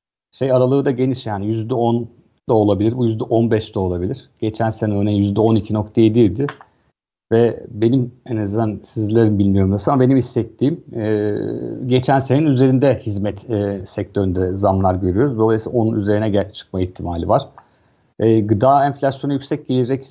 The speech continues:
Sebze tarafı da örneğin orada, e, sebze fiyatları da yukarı yönlü baskı oluşturacak. Orada da geniş bir, e, aralıkta gerçekleşebilir. O da bir, e, şey yaratacak, tahminlerde sapma yaratacak.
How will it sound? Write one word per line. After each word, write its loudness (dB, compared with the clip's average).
Sebze -4
tarafı -2
da 2
örneğin -4
orada, -2
e, 0
sebze -2
fiyatları 0
da 0
yukarı 0
yönlü 2
baskı -2
oluşturacak. -6
Orada 2
da 0
geniş -2
bir, -2
e, -2
aralıkta -2
gerçekleşebilir. -4
O 2
da 0
bir, -4
e, -2
şey -2
yaratacak, -2
tahminlerde -4
sapma -8
yaratacak. -4